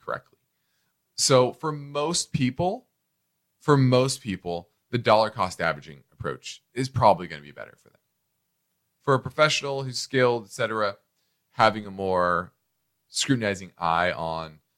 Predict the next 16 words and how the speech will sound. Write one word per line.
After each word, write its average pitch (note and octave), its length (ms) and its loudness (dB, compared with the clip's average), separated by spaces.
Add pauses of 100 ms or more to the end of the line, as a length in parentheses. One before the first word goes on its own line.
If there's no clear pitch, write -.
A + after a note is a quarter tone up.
(120)
the - 60 -20
fundamentals, A#2 680 -4
on D2+ 80 -18
the D2 60 -20
technicals, G#2+ 720 -8
on D#2 120 -20
the B1+ 280 -12
economic G2 360 -4
backdrop, F2 460 -6
et - 100 -20
cetera, F2 440 0 (1000)
you G#2 80 -14
can G2 80 -8
do F2+ 120 -6
better. - 240 -2 (400)
But F2 260 0